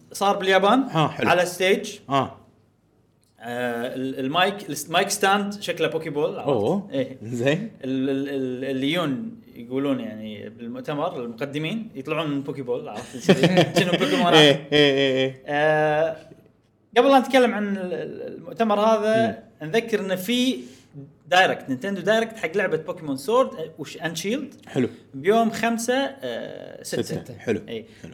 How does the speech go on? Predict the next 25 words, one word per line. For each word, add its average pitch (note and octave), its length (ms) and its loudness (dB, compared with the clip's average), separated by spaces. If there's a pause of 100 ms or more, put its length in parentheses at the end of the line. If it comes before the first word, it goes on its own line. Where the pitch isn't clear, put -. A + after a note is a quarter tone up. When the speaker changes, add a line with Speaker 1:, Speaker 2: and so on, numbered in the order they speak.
(100)
Speaker 1:
فبهالمؤتمر G#3 1120 2
ما F3 220 4
راح - 100 6
يتكلمون F3+ 420 0
عن D3+ 120 0
لعبة D3 200 -2
السويتش، - 580 -8 (240)
كلها G3 260 2
أشياء C3 240 -6
ثانية. - 300 -20 (480)
إنزين، E3 260 -4
أول B3 280 4
شيء B3+ 160 0
مهم A3+ 400 4 (140)
Speaker 2:
مهم. A#2+ 260 -2
Speaker 1:
أعلنوا F3 300 2
عنه، F3 440 -2 (680)
آه، C3+ 360 2
تعرفون G3 400 0
فيلم A3+ 240 2
ديتكتيف D#3+ 420 -2
بيكاتشو؟ B2+ 420 -8
Speaker 2:
مم، D3 340 2 (120)
أكيد B2 240 0
طبعًا. G#2+ 240 -4